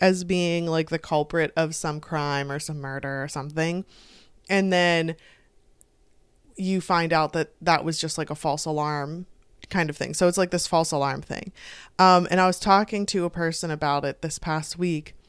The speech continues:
and I was like, "I wonder what that fish actually looks like." And back when I was a teenager, I thought it was a, I thought it was red heron,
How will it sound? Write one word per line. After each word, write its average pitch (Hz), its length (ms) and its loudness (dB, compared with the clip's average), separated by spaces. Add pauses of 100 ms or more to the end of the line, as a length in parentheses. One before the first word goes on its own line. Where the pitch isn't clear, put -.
(520)
and 180 240 2
I 180 140 4
was 180 240 0
like, 165 300 0 (100)
"I 180 180 2 (200)
wonder 220 420 2
what 240 320 2 (200)
that 175 320 4
fish - 440 0
actually 165 480 2
looks 156 400 -4
like." 135 440 -8 (300)
And 190 260 0
back 214 220 8
when 214 120 2
I 196 60 4
was 175 160 0
a 151 120 0
teenager, 147 460 -2
I 156 200 6
thought 143 220 0
it 139 100 -2
was 143 180 -4
a, 127 160 -2
I 165 120 2
thought 170 140 2
it 151 40 0
was 151 140 -4
red 147 240 -2
heron, 139 640 -6